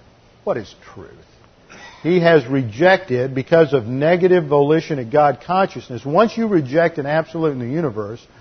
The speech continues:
the only thing that you can have is, is relativism in your soul.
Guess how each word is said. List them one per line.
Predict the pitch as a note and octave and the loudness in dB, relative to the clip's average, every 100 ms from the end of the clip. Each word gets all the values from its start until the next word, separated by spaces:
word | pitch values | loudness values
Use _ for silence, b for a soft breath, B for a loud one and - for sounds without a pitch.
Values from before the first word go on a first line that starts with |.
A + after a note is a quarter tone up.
| b b b _ | b b b _
the | C#3 D#3 | -4 2
only | F3+ G#3 | 2 2
thing | F#3+ F#3+ D#3+ | -2 -4 -4
that | |
you | C#3+ D#3+ | -4 -6
can | D3 B2 | -6 -12
have | B2+ E3 C#3+ C#3+ - - _ _ _ _ - | -10 -6 -4 -4 -8 -20 _ _ _ _ -4
is, | G#2+ B2 - | -2 -2 -2
is | C#3 B2+ | -4 -4
relativism | A2+ D3 F3+ E3+ E3 A#2+ B2+ A#2+ C#3+ C#3+ | 0 4 6 6 2 -2 -2 0 -2 -4
in | C#3+ C#3+ | -6 -4
your | C#3 | -4
soul. | C3+ F#3 F3+ A2+ F2+ | -4 2 4 4 -2